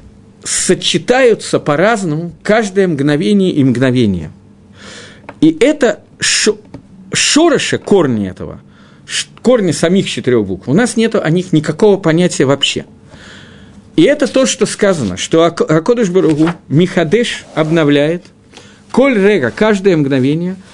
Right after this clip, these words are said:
э, лфи рацано, по своему желанию. То есть сочетание этих четырех букв и их милуим, я не буду объяснять сейчас, что это за сочетание, это то, что обновляется каждое мгновение.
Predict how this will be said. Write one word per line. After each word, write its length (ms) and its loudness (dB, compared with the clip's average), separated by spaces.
э, 100 2
лфи 260 2
рацано, 400 0
по 100 -4
своему 360 2
желанию. 500 -2
То 140 4
есть 320 -2
сочетание 680 0
этих 280 0
четырех 420 2
букв 320 -2
и 120 0
их 120 -2
милуим, 360 4
я 80 4
не 80 4
буду 200 2
объяснять 420 -2
сейчас, 300 -6
что 180 0
это 120 0
за 140 -8
сочетание, 640 -2
это 220 2
то, 160 0
что 200 0
обновляется 640 2
каждое 500 0
мгновение. 680 0